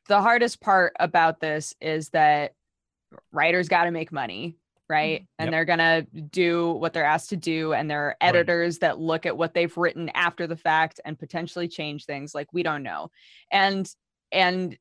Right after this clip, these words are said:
Speaker 1: you wanna say to them, Well, then you should only be working for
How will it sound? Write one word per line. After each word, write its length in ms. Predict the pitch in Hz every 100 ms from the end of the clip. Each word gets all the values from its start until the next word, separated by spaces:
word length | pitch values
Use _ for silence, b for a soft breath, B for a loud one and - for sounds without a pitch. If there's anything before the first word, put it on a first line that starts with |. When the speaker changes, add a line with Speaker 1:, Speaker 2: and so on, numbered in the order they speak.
| _ _ -
Speaker 1:
you 180 | 196 208
wanna 300 | 214 220 214
say 260 | - 190
to 80 | 170
them, 260 | 175 175 180
Well, 280 | 202 196 185
then 200 | 175 175
you 120 | 180
should 220 | 175 175 -
only 260 | 175 180 180
be 140 | 165
working 460 | 151 156 - 160 160
for 580 | - 156 151 147 147